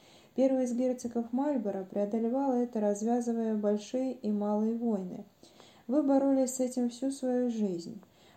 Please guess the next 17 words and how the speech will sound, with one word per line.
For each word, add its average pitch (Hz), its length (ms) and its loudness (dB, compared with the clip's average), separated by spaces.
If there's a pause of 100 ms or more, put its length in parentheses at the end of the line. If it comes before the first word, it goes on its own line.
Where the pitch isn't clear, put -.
Вот 277 280 0
почему 240 460 4
вы 214 160 0
не 233 160 4
любите 226 380 0
посещать 214 580 -2
госпитали. 160 800 -4
Вы 220 140 -2
всегда 240 320 -2
пытаетесь 240 760 -2
избежать 220 480 -2
того, 226 300 0
что 220 160 -10
действует 208 480 -4
на 196 100 -8
вас 196 200 -6
депрессивно». 196 840 -6